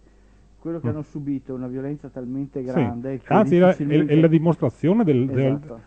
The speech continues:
Speaker 2: della situazione disperata in cui si trovano, cioè proprio il fatto
Speaker 1: Che poi sono masochista ad ascoltarci,
Speaker 2: Eh,
Speaker 1: perché
Speaker 2: esatto, sì, perché se vanno a ascoltare qualche altra radio cristiana si trovano meglio.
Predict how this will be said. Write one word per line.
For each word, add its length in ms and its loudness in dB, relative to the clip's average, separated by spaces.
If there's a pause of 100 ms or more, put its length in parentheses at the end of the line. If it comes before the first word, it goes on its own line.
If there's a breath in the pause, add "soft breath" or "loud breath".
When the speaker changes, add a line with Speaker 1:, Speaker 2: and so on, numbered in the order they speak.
Speaker 2:
della 120 -2
situazione 440 -4
disperata 400 -2
in 80 0
cui 100 0
si 160 -6
trovano, 440 0
cioè 160 -6
proprio 200 0
il 60 -2
fatto 420 -2
Speaker 1:
Che 60 2
poi 160 0
sono 180 -8
masochista 480 -2
ad 60 0
ascoltarci, 480 -2
Speaker 2:
Eh, 20 -8
Speaker 1:
perché 160 -4
Speaker 2:
esatto, 400 0
sì, 260 0
perché 220 -2
se 140 -8
vanno 100 0
a 40 -2
ascoltare 260 0
qualche 160 0
altra 160 0
radio 160 0
cristiana 580 -4
si 100 -12
trovano 260 0
meglio. 380 0